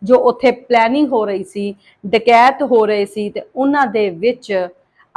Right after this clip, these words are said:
ਅੱਜ ਇੱਕ ਹੋਰ ਨਾਮ ਨਿਕਲ ਕੇ ਸਾਹਮਣੇ ਆਇਆ ਹੈ ਤੇ ਉਹਦੀ ਗ੍ਰਿਫਤਾਰੀ ਕਰ ਲਈ ਗਈ ਹੈ। ਤਾਂ ਜੇ ਗੱਲ ਕਰ ਲਈਏ, ਕਿਤੇ ਨਾ ਕਿਤੇ ਜੋ ਆਮ ਆਦਮੀ ਪਾਰਟੀ ਦੇ ਵਿਧਾਇਕ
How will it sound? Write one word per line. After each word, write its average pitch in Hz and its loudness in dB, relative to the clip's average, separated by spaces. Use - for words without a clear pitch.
ਅੱਜ 208 -4
ਇੱਕ 233 -10
ਹੋਰ 247 0
ਨਾਮ 202 -2
ਨਿਕਲ 190 -6
ਕੇ 185 -10
ਸਾਹਮਣੇ 196 -4
ਆਇਆ 165 -10
ਹੈ 175 -12
ਤੇ 180 -12
ਉਹਦੀ 202 -6
ਗ੍ਰਿਫਤਾਰੀ 220 0
ਕਰ 190 -4
ਲਈ 160 -8
ਗਈ 170 -12
ਹੈ। 170 -10
ਤਾਂ 220 4
ਜੇ 233 0
ਗੱਲ 247 2
ਕਰ 247 4
ਲਈਏ, 233 -2
ਕਿਤੇ 254 -4
ਨਾ 247 0
ਕਿਤੇ 226 -4
ਜੋ 214 -2
ਆਮ 233 2
ਆਦਮੀ 214 -4
ਪਾਰਟੀ 202 -2
ਦੇ 208 -6
ਵਿਧਾਇਕ 190 -4